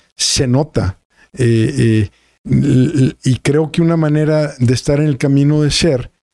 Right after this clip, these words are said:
es, más bien, de estar en el camino del ser, es dejar de estar en el camino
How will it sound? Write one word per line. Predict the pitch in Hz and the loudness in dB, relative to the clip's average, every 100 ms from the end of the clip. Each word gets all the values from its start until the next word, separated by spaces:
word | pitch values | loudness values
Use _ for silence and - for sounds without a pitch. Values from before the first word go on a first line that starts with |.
| _ _ | _ _
es, | - 135 139 - - - | -2 0 0 -2 -8 -2
más | 135 135 | -2 0
bien, | 139 123 | -2 0
de | 123 | -2
estar | - 151 | -2 -2
en | |
el | 151 | -2
camino | 139 139 | 0 0
del | 151 | 0
ser, | 120 156 156 | 0 0 -2
es | 143 143 | -2 0
dejar | 156 - 170 | -2 0 0
de | 160 | 0
estar | 147 - 151 | 0 0 0
en | 147 | -2
el | 127 | -2
camino | 123 123 135 139 131 | 0 2 2 2 0